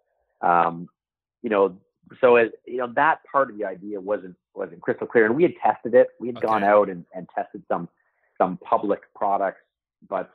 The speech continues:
Speaker 1: uh, what we found, what we settled on really was, we went to our old friends at Rogers
Speaker 2: Sure.
Speaker 1: and said, "You know, we, we built this new system. It uses this natural language processing tech,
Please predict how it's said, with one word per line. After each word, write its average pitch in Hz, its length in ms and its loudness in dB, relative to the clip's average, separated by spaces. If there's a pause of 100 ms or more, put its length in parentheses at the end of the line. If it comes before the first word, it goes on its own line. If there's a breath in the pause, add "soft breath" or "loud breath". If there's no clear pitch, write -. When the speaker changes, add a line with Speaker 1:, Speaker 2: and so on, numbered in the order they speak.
Speaker 1:
uh, 95 60 -4
what 135 200 2
we 160 100 0
found, 123 340 -2
what 117 80 -2
we 123 160 -8
settled 147 240 2
on 85 220 -4
really 87 180 -12
was, 92 220 -2 (500)
we 113 100 4
went 127 300 4
to 123 160 4
our 107 140 8
old 117 240 0
friends 110 220 -6
at - 100 -10
Rogers 87 420 -8 (160)
Speaker 2:
Sure. 120 440 -18 (240)
Speaker 1:
and 98 220 -10
said, 101 240 2
"You 110 80 -10
know, 107 60 -4
we, 107 260 -2
we 113 120 -2
built 135 260 2
this 117 160 -4
new 117 220 -6
system. - 400 -8 (400 soft breath)
It 101 120 4
uses 120 320 4
this 131 180 6
natural 117 360 4
language 110 320 0
processing 104 580 -2
tech, - 260 -4